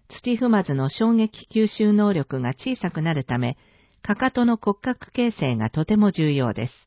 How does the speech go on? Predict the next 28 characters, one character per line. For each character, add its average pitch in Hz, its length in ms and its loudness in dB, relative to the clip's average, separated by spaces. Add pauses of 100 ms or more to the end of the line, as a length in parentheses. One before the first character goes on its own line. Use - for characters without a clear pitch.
(1600)
土 - 280 -6
踏 294 160 -6
ま 254 160 0
ず - 120 -8
の 131 160 -2
側 247 320 -2
圧 233 200 -2
が 214 140 2
高 226 300 -4
い 208 80 0
状 123 240 -4
態、 - 300 -8 (200)
扁 220 200 2
平 175 140 -2
足 - 380 -10 (140)
の 170 140 0
場 143 180 -2
合、 135 180 -4 (520)
く 202 120 0
る 240 100 4
ぶ 202 80 2
し 156 160 -6
が 131 140 0
内 151 220 -4
側 202 300 2
に 180 140 2
動 160 240 0
き、 - 240 -14